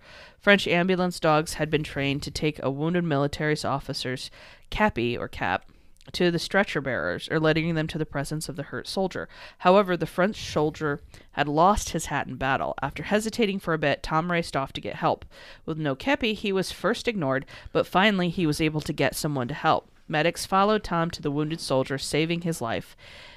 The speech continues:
His was not the only life Tom saved, and he became a valuable member of his unit.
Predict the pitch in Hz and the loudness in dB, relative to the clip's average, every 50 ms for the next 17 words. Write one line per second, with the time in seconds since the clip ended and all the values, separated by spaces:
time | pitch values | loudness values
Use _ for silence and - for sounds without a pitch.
0 | - - - - 196 202 202 214 202 190 190 185 180 165 170 - 139 - - 165 | -20 -12 -2 4 4 4 4 4 0 0 4 4 4 4 4 2 -2 0 0 0
1 | 170 165 160 147 143 131 135 131 - - - 143 127 120 123 - - 147 156 165 | 2 2 2 2 4 2 2 0 -2 -4 -6 -4 -4 -6 -6 -4 -2 2 2 2
2 | 170 175 - - - 156 - 170 165 156 151 - - 151 147 139 143 151 135 139 | 2 2 -2 -8 -8 -6 -4 -4 -4 -4 -4 -4 -2 -2 0 0 0 0 0 2
3 | 151 160 156 165 160 156 147 135 135 131 131 131 - - - - 113 - - 82 | 2 2 0 0 0 -2 0 -2 -2 -2 -4 -4 -6 -6 -8 -10 -12 -10 -10 -10
4 | 80 - - - - - - | -10 -12 -12 -14 -16 -16 -20